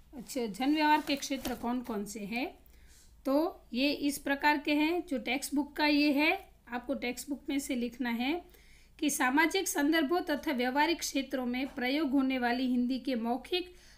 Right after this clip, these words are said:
तथा लिखित दो रूप मिलते हैं। कार्य क्षेत्र के अनुरूप इनका भी रूप अलग-अलग होता है।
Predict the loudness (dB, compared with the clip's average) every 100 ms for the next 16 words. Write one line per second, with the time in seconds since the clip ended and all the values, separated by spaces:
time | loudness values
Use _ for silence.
0 | -8 -6 0 2 4 2 0 -2 -2 -2
1 | 2 4 4 2 0 0 -2 -4 -2 -2
2 | -4 -12 -20 -14 0 4 4 2 -2 -2
3 | 0 -2 0 2 2 2 0 -2 0 2
4 | 2 4 4 4 2 -2 -2 0 2 2
5 | 2 0 2 0 0 -4